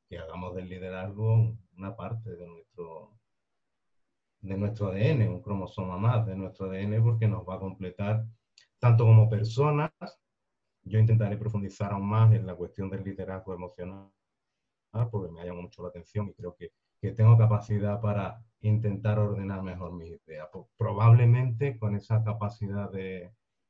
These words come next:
de, de considerar las emociones tuyas y de los otros,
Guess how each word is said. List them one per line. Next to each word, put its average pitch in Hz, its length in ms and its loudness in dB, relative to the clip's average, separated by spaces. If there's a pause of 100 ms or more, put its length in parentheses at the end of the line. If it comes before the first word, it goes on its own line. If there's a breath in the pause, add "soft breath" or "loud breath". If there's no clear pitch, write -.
de, 101 480 -4
de 101 220 -12
considerar 104 720 2
las 113 180 10
emociones 113 720 8 (1200)
tuyas 185 560 0
y 120 60 -4
de 117 140 6
los 110 240 6
otros, 135 420 -4